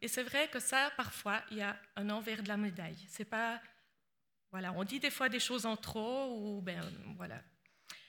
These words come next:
Et puis c'est vrai que de préparer cette, euh,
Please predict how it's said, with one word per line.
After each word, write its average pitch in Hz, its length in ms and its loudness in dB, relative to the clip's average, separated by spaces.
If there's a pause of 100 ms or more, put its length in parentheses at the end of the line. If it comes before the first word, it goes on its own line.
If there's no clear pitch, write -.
(560)
Et 226 100 4
puis 269 220 2
c'est 233 160 4
vrai 302 220 4
que - 80 -6
de 254 80 4
préparer 311 440 0
cette, - 360 -2
euh, 202 400 0